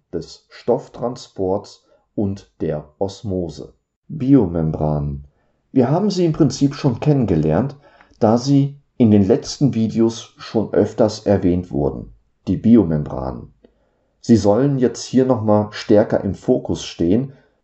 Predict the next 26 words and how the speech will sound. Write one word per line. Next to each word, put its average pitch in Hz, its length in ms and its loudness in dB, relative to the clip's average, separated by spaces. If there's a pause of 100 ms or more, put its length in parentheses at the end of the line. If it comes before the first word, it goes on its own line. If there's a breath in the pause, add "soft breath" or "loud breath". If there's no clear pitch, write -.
(160)
weil 98 440 2
sich 101 280 -4
da 85 160 0
vielleicht 80 480 -2
noch 90 240 -4
offene 95 400 0
Fragen 78 640 -4 (100)
über 98 320 2
ihre 87 160 -2
Struktur 92 720 -2
ergeben. 78 540 0 (720)
Biomembranen 120 1000 2
bilden 110 400 4
eine 90 240 0
Barriere 85 800 0 (260 loud breath)
und 101 220 2
grenzen 107 560 0
einerseits 117 760 2
die 82 160 -8
Zelle 85 560 -2
nach 71 320 -8
außen - 480 -4
ab - 320 -6
durch 85 200 -4
die - 160 -10
Zellmembran, 131 960 0